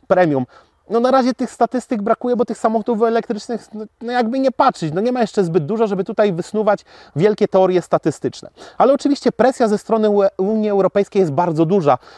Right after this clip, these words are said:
promująca auta elektryczne i mam świadomość tego, że nie ma od tego odwrotu,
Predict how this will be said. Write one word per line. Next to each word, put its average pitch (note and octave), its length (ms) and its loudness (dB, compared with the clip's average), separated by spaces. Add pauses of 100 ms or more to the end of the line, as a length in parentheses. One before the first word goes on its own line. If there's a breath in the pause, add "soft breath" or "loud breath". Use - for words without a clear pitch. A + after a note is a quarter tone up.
(100)
promująca F3 640 0
auta F3 360 0
elektryczne F3 840 -2
i G#3+ 120 -8
mam B3+ 220 -4
świadomość E3 480 -4
tego, E3 240 0
że E3 140 -2
nie F3+ 120 -2
ma F#3+ 160 -2
od E3 200 -4
tego D#3+ 340 0
odwrotu, D#3 600 0